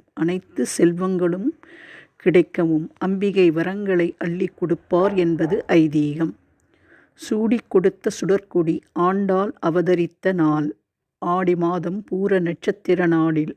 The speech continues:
ஆண்டாள் அவதரித்தார். இந்த நாள், இந்த நாளில் ஸ்ரீவில்லிபுத்தூர் ஆண்டாள் கோவிலில் மிக, மிக விமரிசையாக ஒவ்வொரு ஆண்டும்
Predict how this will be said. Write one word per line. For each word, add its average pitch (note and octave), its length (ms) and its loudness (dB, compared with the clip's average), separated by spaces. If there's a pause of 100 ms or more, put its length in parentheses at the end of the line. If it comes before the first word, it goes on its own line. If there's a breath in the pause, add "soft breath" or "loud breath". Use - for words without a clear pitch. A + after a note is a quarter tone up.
ஆண்டாள் F3+ 580 -2
அவதரித்தார். D#3+ 800 -6 (680 loud breath)
இந்த G#3+ 360 2
நாள், F3 340 2 (540)
இந்த G#3 360 0
நாளில் F3 480 0 (260)
ஸ்ரீவில்லிபுத்தூர் G3+ 1300 -2 (120)
ஆண்டாள் F#3+ 600 -2
கோவிலில் E3 580 -2 (140)
மிக, F#3+ 460 -2
மிக G3 360 -2
விமரிசையாக F3 960 -2 (140)
ஒவ்வொரு F#3 580 -2
ஆண்டும் F3 420 -2